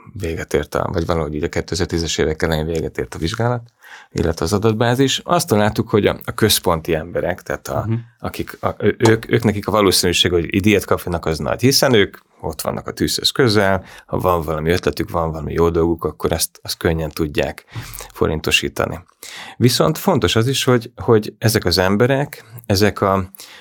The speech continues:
Speaker 1: perifériáról jövő újakat becsatornázzák. Tehát az az ember, aki a, a hálózat közepén van,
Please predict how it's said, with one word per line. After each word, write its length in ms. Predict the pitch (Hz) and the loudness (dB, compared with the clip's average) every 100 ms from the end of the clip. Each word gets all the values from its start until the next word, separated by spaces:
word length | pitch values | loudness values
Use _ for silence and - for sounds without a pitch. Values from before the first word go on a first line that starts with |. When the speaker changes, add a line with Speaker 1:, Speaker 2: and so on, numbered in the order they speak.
| - _ | -20 _
Speaker 1:
perifériáról 1000 | 131 117 90 - 90 85 87 85 85 82 | 0 2 2 2 2 4 2 2 2 2
jövő 440 | 87 82 82 82 - | 2 2 0 0 -2
újakat 720 | - 98 85 78 71 - - - _ _ _ _ | 0 4 4 2 -6 -6 -16 -20 _ _ _ _
becsatornázzák. 1080 | - - - - 62 - - - - - _ _ | -4 -2 -2 -2 -4 -4 -10 -10 -10 -12 _ _
Tehát 180 | - 90 | -4 0
az 200 | - 135 | 2 4
az 120 | 113 | 4
ember, 240 | 92 85 85 | 4 2 -2
aki 300 | - 82 - - - - | -2 -4 -4 -8 -18 -6
a, 300 | - - 87 | -4 -2 0
a 200 | 85 - | 0 0
hálózat 440 | 104 90 82 78 | 0 2 0 -2
közepén 500 | 95 90 90 101 104 | -2 -2 0 0 0
van, 260 | 113 131 | 0 -2